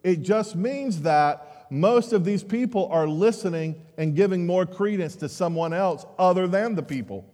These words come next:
that are preaching truth. This is, last quote here, "Rather than transforming the culture around them with biblical truth,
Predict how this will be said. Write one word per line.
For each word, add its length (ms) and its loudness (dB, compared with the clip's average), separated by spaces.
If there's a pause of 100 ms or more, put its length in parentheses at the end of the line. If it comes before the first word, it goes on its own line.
(300)
that 140 2
are 40 -2
preaching 440 -6
truth. 380 -10 (2500)
This 380 4
is, 600 6 (1600)
last 420 6
quote 380 4
here, 400 0 (920)
"Rather 480 4
than 300 2
transforming 1040 0
the 80 -2
culture 540 2
around 600 0
them 440 0 (120)
with 240 -2
biblical 460 2
truth, 640 -6